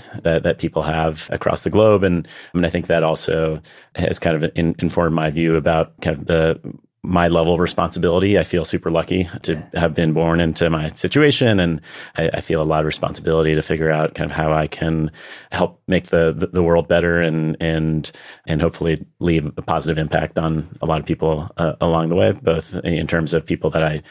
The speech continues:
Speaker 1: I kind of directly know and can impact, and then, uh, sort of the, the broader population.
Speaker 2: Yeah. How old were you when you became aware of this sense? I mean,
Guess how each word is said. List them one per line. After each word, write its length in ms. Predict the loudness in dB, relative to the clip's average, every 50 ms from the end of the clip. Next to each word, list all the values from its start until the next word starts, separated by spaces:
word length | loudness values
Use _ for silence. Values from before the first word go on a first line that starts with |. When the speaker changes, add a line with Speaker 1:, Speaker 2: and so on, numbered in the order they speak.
| -20 -20 -20 _ _ -10
Speaker 1:
I 100 | -8 -6
kind 200 | -6 -6 -6 -6
of 80 | -8 -8 _
directly 460 | -2 2 2 2 2 2 2 2 4
know 440 | 4 6 6 6 6 6 4 4 2 0 -4 -4
and 160 | -4 -4 -4
can 120 | -2 0 0
impact, 500 | 0 2 2 2 2 2 0 0 -4 -4
and 120 | -2 -2
then, 300 | -2 -2 -2 -4 -6 -6 -8 -16 -20 -20 -8 -4
uh, 100 | -4 -2
sort 160 | -2 0 -2 0
of 60 | 0
the, 140 | 0 -2 -2
the 100 | -2 -2
broader 220 | -2 -2 -2 -4
population. 560 | -6 -8 -8 -6 -6 -6 -6 -6 -8 -10 -12 -14 _ _ _ _
Speaker 2:
Yeah. 300 | 2 4 4 4 4 2 0 -4
How 220 | -4 -2 0 2 2
old 260 | 2 2 2 0 0
were 60 | -2
you 180 | -2 -2 -2 -2
when 140 | -2 -2 -4
you 100 | -4 -6
became 260 | -8 -10 -10 -8 -6
aware 220 | -6 -4 -4 -6
of 120 | -8 -6 -8
this 140 | -6 -6
sense? 380 | -4 -4 -4 -4 -6 -6 -8 -10 -8 -6
I 20 |
mean, 220 | -4 -4 -4 -6